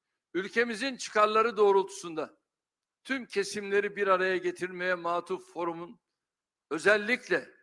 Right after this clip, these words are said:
çalışmalarınızı takdirle karşılıyorum. Çalışma hayatının Davos'u olarak kabul edilen forumun kamu, işçi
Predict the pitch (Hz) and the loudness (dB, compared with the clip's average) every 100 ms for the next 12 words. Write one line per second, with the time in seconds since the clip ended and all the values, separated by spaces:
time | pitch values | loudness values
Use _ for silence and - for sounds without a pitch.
0 | _ _ _ - 185 202 202 175 165 160 | _ _ _ 4 6 6 4 4 4 4
1 | 160 143 220 226 - - _ _ _ - | 0 2 6 6 4 -8 _ _ _ -8
2 | 156 - 165 151 165 131 120 - 110 - | -8 -2 -2 -2 -2 -4 -4 -12 -14 -16
3 | _ _ _ _ _ _ _ _ _ - | _ _ _ _ _ _ _ _ _ 0
4 | 175 208 190 233 247 208 208 202 208 220 | 0 0 -2 4 6 8 6 6 2 -2
5 | 143 _ _ _ _ _ _ _ _ - | -8 _ _ _ _ _ _ _ _ 2
6 | 190 214 220 - 277 226 196 226 233 208 | 4 6 2 0 -4 0 2 6 6 4
7 | - 175 190 214 202 190 196 202 185 - | 2 -4 -2 2 4 4 2 2 0 -2
8 | 185 190 156 151 - _ _ _ _ - | -2 -2 -4 -10 -20 _ _ _ _ 0
9 | 196 214 214 208 - _ _ _ _ - | 2 4 2 0 -8 _ _ _ _ -10
10 | 165 - 208 214 196 - | -10 -6 0 0 0 -6